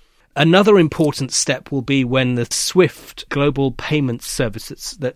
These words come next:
runs the, the messages that are sent between the world's banks for the largest transfers of money. That is a Brussels-based institution, so once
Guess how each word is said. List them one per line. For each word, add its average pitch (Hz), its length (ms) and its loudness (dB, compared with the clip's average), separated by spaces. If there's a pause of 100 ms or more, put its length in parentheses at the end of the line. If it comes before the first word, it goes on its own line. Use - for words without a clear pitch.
runs 139 640 0
the, 120 440 -4
the 123 140 -8
messages 123 560 -6
that 120 80 -8
are 113 60 -8
sent - 280 -6
between 131 400 -6
the 117 80 -10
world's 117 300 -8
banks 127 360 -6
for - 100 -16
the 117 100 -10
largest 123 540 -8
transfers 120 580 -10
of 110 120 -14
money. 117 360 -10 (420)
That 160 240 -4
is 170 300 -10
a 131 180 -4
Brussels-based 131 800 -4
institution, 120 560 -12
so 127 160 -8
once 151 420 -6